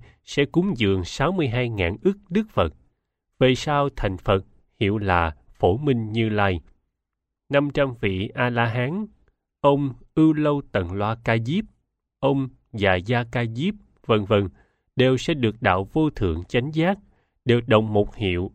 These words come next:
là Phổ Minh.'" Chín. Bấy giờ, năm trăm vị A-la-hán ở trước Phật được thọ ký xong,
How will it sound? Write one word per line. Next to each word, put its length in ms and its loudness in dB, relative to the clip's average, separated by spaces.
là 300 0
Phổ 340 -2
Minh.'" 240 0
Chín. 340 -2
Bấy 220 4
giờ, 280 4
năm 200 4
trăm 220 2
vị 240 0
A-la-hán 800 -2
ở 180 0
trước 200 0
Phật 240 0
được 340 0
thọ 280 2
ký 220 -2
xong, 300 -2